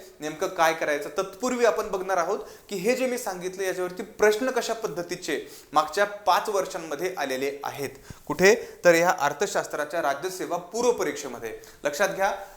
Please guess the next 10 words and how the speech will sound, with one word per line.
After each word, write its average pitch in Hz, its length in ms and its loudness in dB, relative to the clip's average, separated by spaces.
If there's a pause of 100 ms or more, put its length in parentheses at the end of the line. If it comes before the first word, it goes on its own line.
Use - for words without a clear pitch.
(140)
अ, 139 300 4
राज्यसेवा 196 460 0
पूर्व 202 240 2
परीक्षेमध्ये 180 800 -4
विचारलेलं 160 540 -2
आहे 147 260 0
की 170 140 -10
दोन 156 160 -6
हजार, 160 140 -6
आपल्याला 208 520 4